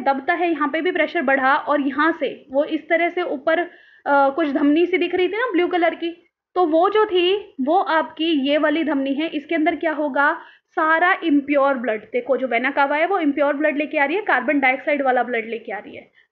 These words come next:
ठीक है। तो ये जो पल्मोनरी आर्टरी है, ये सारे इम्प्योर ब्लड को कहाँ ले जाएगी? लंग्स के पास ले जाएगी, ठीक है। लंग्स इसको प्यूरिफाई करेंगे, आप already पढ़ चुके हैं रेस्पिरेशन।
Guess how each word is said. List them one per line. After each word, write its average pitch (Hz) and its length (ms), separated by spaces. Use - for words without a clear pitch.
ठीक 311 160
है। 392 140
तो 339 60
ये 330 260
जो 415 120
पल्मोनरी 320 580
आर्टरी 269 360
है, 311 160
ये 330 140
सारे 330 460
इम्प्योर 302 400
ब्लड 269 260
को 294 120
कहाँ 277 260
ले 277 160
जाएगी? 262 400
लंग्स 247 560
के 262 200
पास 233 400
ले 247 160
जाएगी, 254 580
ठीक 320 200
है। 370 220
लंग्स 349 340
इसको 415 240
प्यूरिफाई 381 520
करेंगे, 381 340
आप 277 260
already 294 380
पढ़ 311 140
चुके 330 220
हैं 339 160
रेस्पिरेशन। 339 600